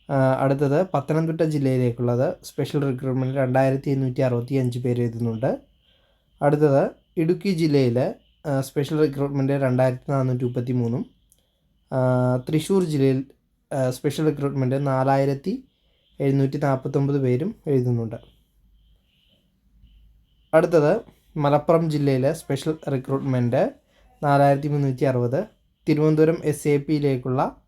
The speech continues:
ആ, പോലീസ് കോൺസ്റ്റബിൾ ആംഡ് ബറ്റാലിയൻ ഡയറക്റ്റ് റിക്രൂട്ട്മെന്റ് എക്സാം രൺ-, ഇരുപത്തിമൂവായിരത്തി അഞ്ഞൂറ്റി നാൽപത് പേര് എഴുതുന്നുണ്ട്. അടുത്തത് പത്തനംതിട്ട കെ എ പിയിലേക്ക്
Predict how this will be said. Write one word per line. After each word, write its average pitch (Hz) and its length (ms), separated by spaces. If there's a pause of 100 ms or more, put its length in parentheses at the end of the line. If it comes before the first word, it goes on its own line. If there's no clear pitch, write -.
(640)
ആ, 131 420
പോലീസ് 156 520
കോൺസ്റ്റബിൾ 156 540
ആംഡ് 151 400
ബറ്റാലിയൻ 131 760 (720)
ഡയറക്റ്റ് 143 480
റിക്രൂട്ട്മെന്റ് 135 800
എക്സാം 131 500
രൺ-, 160 240 (560)
ഇരുപത്തിമൂവായിരത്തി 160 760
അഞ്ഞൂറ്റി 139 380
നാൽപത് 131 320
പേര് 135 180
എഴുതുന്നുണ്ട്. 120 520 (1120)
അടുത്തത് 156 420 (560)
പത്തനംതിട്ട 170 520
കെ 175 200
എ 151 240
പിയിലേക്ക് 147 560